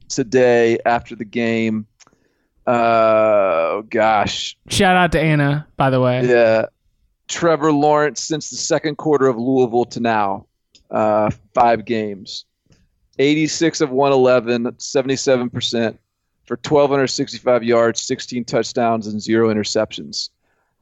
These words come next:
Speaker 1: Dabo, quote, "People spend a lot of time saying we don't play anybody. They don't really pay a lot of attention to how we play."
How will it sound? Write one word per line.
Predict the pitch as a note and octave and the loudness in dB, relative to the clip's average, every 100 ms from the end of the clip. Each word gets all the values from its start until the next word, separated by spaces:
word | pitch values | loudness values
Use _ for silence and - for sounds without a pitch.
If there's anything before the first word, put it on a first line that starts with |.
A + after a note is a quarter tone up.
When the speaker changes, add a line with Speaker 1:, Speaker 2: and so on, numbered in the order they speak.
| _ _ | _ _
Speaker 1:
Dabo, | C#3+ B2 A#2+ A2+ G#2 G#2 _ _ _ _ _ _ _ | 0 2 2 0 0 -4 _ _ _ _ _ _ _
quote, | - D#3 C3 G#2 _ | -4 2 2 0 _
"People | D#3 D3+ | -4 -4
spend | D3 E3 D3 | -4 -2 2
a | |
lot | C#3+ C#3+ | 4 4
of | C#3 | 2
time | D3+ C#3+ | 0 -2
saying | C3+ D3+ C#3 | 0 -2 0
we | C#3 | 0
don't | C3+ | -2
play | - C#3+ | 0 0
anybody. | C3+ B2 A2 A2+ G#2+ G#2 | 0 0 0 0 0 0
They | A#2+ | 0
don't | C3 | 2
really | B2 B2+ | 2 2
pay | B2 C3 | 2 2
a | B2+ | 4
lot | B2 | 4
of | A#2+ | 2
attention | A#2+ A#2 | -2 -4
to | B2 | -2
how | A#2+ | 0
we | A#2 | 0
play." | A2+ - B2 A2 - | -2 0 2 0 -2